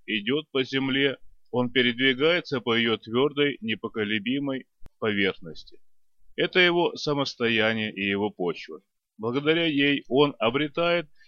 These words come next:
и имеет свою точку зрения. Это определяет его впечатление и самый способ восприятия мира. Не только свой кругозор, но даже форму своей походки и движений,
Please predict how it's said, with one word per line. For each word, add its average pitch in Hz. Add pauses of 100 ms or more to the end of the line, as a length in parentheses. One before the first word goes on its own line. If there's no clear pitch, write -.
и 160
имеет 208
свою 165
точку 143
зрения. 90 (320)
Это 135
определяет 170
его 135
впечатление 139 (240)
и 127
самый 196
способ 147
восприятия 107
мира. 80 (1000)
Не 147
только 202
свой 180
кругозор, 147
но 117
даже 117
форму 165
своей 147 (100)
походки 135
и 123
движений, 101